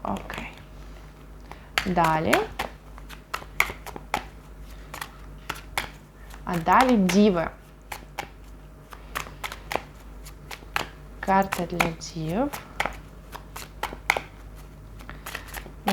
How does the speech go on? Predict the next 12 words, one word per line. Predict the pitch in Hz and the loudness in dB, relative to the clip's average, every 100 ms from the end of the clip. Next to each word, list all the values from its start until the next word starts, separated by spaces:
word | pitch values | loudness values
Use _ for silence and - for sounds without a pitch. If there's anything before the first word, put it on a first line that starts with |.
| 190 | 2
п'ятнадцяте | 190 190 180 - - - | 0 0 -2 -4 0 4
вересня | 180 175 175 - 190 | 4 2 -2 -2 -2
дві | - | -2
тисячі | 190 - | -2 2
двадцять | 202 - - | 8 8 6
третього. | - - - - - - - - - - - - - - - - - - - - - - - - - - 220 | -4 -14 -18 -20 -18 -18 -18 -20 -20 -20 -18 -10 -8 -8 -8 -14 -14 -14 -14 -14 -14 -14 -12 -12 -12 0 6
Діви, | 220 392 359 240 190 185 | 10 10 10 10 10 10
паж | 339 392 | 8 6
пентаклі, | - 302 285 311 302 233 - 190 170 | 4 4 6 8 10 10 6 2 2
е, | 165 208 214 214 214 | 6 10 10 10 8
паж | 302 311 - | 6 4 6
кубків. | 339 330 - - | 8 8 6 4